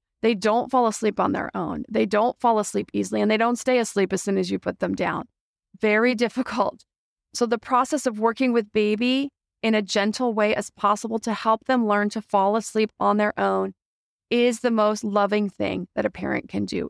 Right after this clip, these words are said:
It is the most loving thing that I did for my son during that time. He was a much happier baby during the day. The evening crying for hours on end actually went away, and his ability to sleep,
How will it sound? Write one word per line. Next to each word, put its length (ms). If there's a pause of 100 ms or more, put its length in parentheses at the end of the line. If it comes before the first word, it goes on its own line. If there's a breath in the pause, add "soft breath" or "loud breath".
It 200
is 220
the 80
most 240
loving 320
thing 220
that 200
I 180
did 180
for 140
my 180
son 340
during 280
that 180
time. 500 (380)
He 180
was 220
a 80
much 460
happier 380
baby 320
during 280
the 100
day. 540 (480)
The 200
evening 440
crying 400
for 240
hours 360
on 200
end 260 (220)
actually 400
went 300
away, 680 (600)
and 200
his 220
ability 500
to 200
sleep, 580